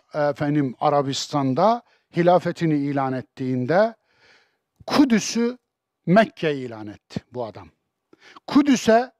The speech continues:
bir Kabe yaptırdı. Adına kubbe dedi. Bugün hala var. Kudüs'e gidenler görürler. O kubbe Abdülmelik bin Mervan'ın yaptırdığı kubbedir. Efendim, evet. Ve orada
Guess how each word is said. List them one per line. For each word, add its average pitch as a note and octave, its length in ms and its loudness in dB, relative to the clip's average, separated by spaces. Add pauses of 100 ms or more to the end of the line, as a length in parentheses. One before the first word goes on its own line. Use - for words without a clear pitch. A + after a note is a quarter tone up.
(140)
bir A#3 80 0
Kabe G#3 380 4
yaptırdı. C#3 580 -4
Adına F#3 300 0
kubbe E3 400 -2
dedi. D3+ 220 -4
Bugün F3 220 -2
hala F3 400 4
var. C#3 160 -2
Kudüs'e F3+ 340 -4
gidenler D#3 400 0
görürler. C3 500 -6
O A3 160 0
kubbe G3+ 260 0
Abdülmelik F3+ 580 -2
bin C#3+ 100 -4
Mervan'ın B2 400 -4
yaptırdığı A#2+ 500 -12
kubbedir. A#2 540 -14 (640)
Efendim, A#2+ 420 -4
evet. F3 260 2 (760)
Ve B3 300 4 (320)
orada A#3+ 500 4